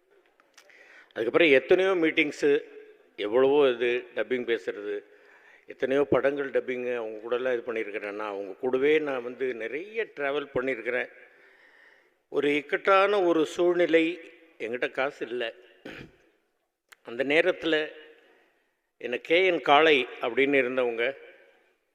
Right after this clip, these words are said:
அவங்க தான் கூட்டிட்டு போயிட்டு நடிகர் சங்கத்துல சேரணும்னு நான் கேட்டப்போ, அண்ணங்கிட்ட கூட்டிட்டு போய் அண்ணன் தலைவரா இருந்தாங்க. என்கிட்ட பணம் இல்ல, கொஞ்சம் தான் இருக்குன்னேன். "சரி கொடுத்துருங்க காளை அண்ணன்னு" சொல்லிட்டு,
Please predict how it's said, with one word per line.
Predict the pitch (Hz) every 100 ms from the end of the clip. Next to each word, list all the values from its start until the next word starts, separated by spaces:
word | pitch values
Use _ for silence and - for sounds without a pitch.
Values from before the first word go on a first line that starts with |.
| _
அவங்க | 110 123
தான் | 139
கூட்டிட்டு | 139 147 143 135
போயிட்டு | 127 131
நடிகர் | 123 117 131 -
சங்கத்துல | 120 104 104 -
சேரணும்னு | 117 107 113
நான் | 110 101
கேட்டப்போ, | 113 110 110 113
அண்ணங்கிட்ட | 101 110 110 104
கூட்டிட்டு | 101 104 98
போய் | 110 101
அண்ணன் | 98 104
தலைவரா | 107 101 107 107
இருந்தாங்க. | 87 92 87 92 - _ _ _ _ _ _ _ _ _ _ _ -
என்கிட்ட | 95 101
பணம் | 135 123 123 147
இல்ல, | 123 123 120 - - _ _
கொஞ்சம் | - 107 120
தான் | 131
இருக்குன்னேன். | 120 110 104 92 - _ _ _ _ _ _ _
"சரி | - 156
கொடுத்துருங்க | 151 - 165 190 165 139
காளை | 147 135
அண்ணன்னு" | 127 135
சொல்லிட்டு, | 135 131 127 143